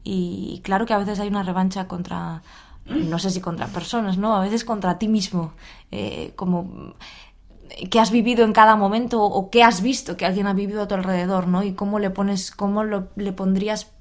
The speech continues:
palabras a eso, impresiones. Y de alguna manera, claro, sí que hay una, una especie de cura contra lo que no nos gusta del mundo. O a veces,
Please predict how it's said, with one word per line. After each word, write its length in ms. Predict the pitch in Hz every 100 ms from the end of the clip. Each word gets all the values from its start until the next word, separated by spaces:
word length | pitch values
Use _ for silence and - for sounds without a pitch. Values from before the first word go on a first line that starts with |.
| -
palabras 600 | 196 196 214 202 180 185
a 80 | 180
eso, 280 | 185 - -
impresiones. 800 | 190 185 170 - 196 190 - - - - - - -
Y 460 | 208 202 190 180 180 - - - -
de 160 | 190 190
alguna 340 | 185 208 220
manera, 360 | 220 220 240 233
claro, 280 | 214 208 170
sí 140 | 196
que 100 | 208
hay 120 | 202
una, 280 | 208 196 190
una 220 | 190 196
especie 440 | 190 - 190 208 190
de 160 | 180
cura 480 | - 208 202 165 - - - - - - -
contra 340 | 190 170 180
lo 140 | 175
que 100 | 175
no 100 | 180
nos 160 | 202 190
gusta 320 | 202 185 202
del 120 | 185
mundo. 460 | 180 214 208 175 160 -
O 100 | 202
a 80 | 196
veces, 420 | 196 240 -